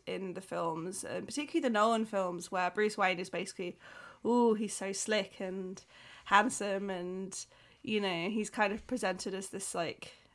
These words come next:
um, basically interchangeable from, like, Iron Man, you know, he, it's like he's a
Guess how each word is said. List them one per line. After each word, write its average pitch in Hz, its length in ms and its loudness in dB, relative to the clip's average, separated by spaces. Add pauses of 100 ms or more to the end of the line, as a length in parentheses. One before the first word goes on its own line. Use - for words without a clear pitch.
(140)
um, 170 640 -2 (1600)
basically 233 420 6
interchangeable 202 840 0
from, 185 440 -2
like, 170 340 -2
Iron 170 320 4
Man, 139 400 -4
you 202 100 -2
know, 185 240 -2
he, 220 140 -2
it's - 320 -6
like 196 120 -10
he's 208 200 -8
a 208 100 -4